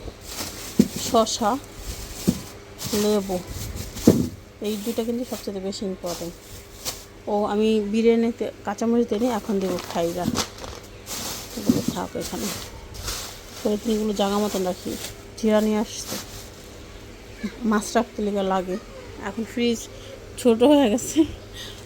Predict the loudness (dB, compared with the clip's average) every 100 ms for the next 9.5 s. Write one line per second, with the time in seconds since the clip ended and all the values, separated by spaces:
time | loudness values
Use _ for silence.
0 | 0 2 2 2 0 2 0 2 2 2
1 | 2 2 2 0 2 2 2 2 2 2
2 | 0 -6 0 4 4 2 0 0 0 -6
3 | -6 -4 -2 -2 -4 -8 -12 -14 -14 -14
4 | -6 -4 0 2 2 2 0 0 2 4
5 | 2 2 -2 0 -2 0 2 2 0 -4
6 | -12 -14 -2 2 2 2 0 0 2 0
7 | -2 -8 -12 -12 -12 -12 -16 -14 -14 -14
8 | -16 -14 -14 -14 -14 -16 -10 -8 -6 -6
9 | -2 -2 -2 -2 -8